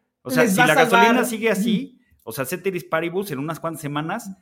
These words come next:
Speaker 1: la
Speaker 2: Sí.
Speaker 1: contribución a la inflación de la gasolina va a ser negativa.
Speaker 2: Va a ser negativa,
Speaker 1: Y sí,
Speaker 2: sí.
Speaker 1: la inflación
Speaker 2: Entonces
Speaker 1: sí te va a bajar, pero el nivel de hawkishness de la Fed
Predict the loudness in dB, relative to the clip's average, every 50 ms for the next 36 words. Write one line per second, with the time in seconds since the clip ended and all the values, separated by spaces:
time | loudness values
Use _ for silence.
0 | _ _ _ _ -4 -4 -4 -2 -2 2 4 4 4 2 0 -4 -6 -6 -4 -4
1 | -4 -4 -4 -4 -6 -6 -6 -8 -6 -6 -4 -4 -4 -4 -6 -6 -8 -6 -6 -6
2 | -6 -8 -8 -10 -12 -10 -10 -8 -8 -8 -6 -2 0 0 0 2 2 2 4 4
3 | 2 2 2 2 0 0 0 0 0 2 4 4 2 2 0 -4 -4 -2 0 2
4 | 2 2 2 2 0 0 -2 -4 -10 -10 -6 -2 -2 -2 -2 0 -2 -2 0 0
5 | -2 -4 -4 0 2 2 4 4 2 0 -2 -4 -4 -4 -6 -4 -6 -6 -6 -8
6 | -14 -12 -10 -10 -10 -10 -8 -6 -6 -6 -6 -4 -4 -4 -6